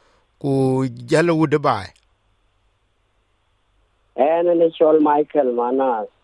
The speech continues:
Speaker 2: Manyol. Akerin cheka. En na jal bai nineteen eighty-eight.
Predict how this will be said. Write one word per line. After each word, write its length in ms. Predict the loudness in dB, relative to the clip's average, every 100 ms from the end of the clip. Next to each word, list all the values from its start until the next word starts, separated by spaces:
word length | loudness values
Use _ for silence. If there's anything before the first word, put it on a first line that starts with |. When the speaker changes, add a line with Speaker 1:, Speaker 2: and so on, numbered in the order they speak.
| _ _ _ _ -6
Speaker 2:
Manyol. 460 | -2 0 0 -2 -6 _ _ _ _ _ _ _ _ _ _
Akerin 500 | -12 -6 -4 -4 -6
cheka. 440 | -2 -2 -2 -8 -14 _ _ _ _ _ _ _ _ _ _ _ _ _ _
En 200 | -2 0 2
na 160 | 2 2
jal 260 | 0 -2
bai 440 | 0 0 0 -2 -6
nineteen 500 | -8 -12 _ -8 -6
eighty-eight. 540 | -6 -4 0 2 0